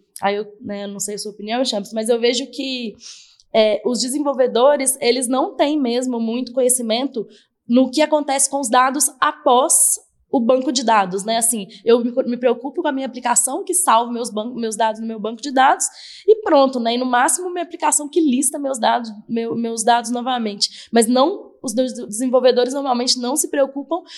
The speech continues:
no que acontece após isso, né? Se existe, por exemplo, algum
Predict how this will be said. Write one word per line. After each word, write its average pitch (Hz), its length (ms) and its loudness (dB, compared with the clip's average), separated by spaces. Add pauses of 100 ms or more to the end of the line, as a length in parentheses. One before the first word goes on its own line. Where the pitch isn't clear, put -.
no 269 80 0
que 294 80 -2
acontece 302 580 0
após 285 520 2
isso, 202 280 -2
né? 226 320 -2
Se - 160 2
existe, 277 320 0
por 262 140 0
exemplo, 220 460 0 (200)
algum 226 560 0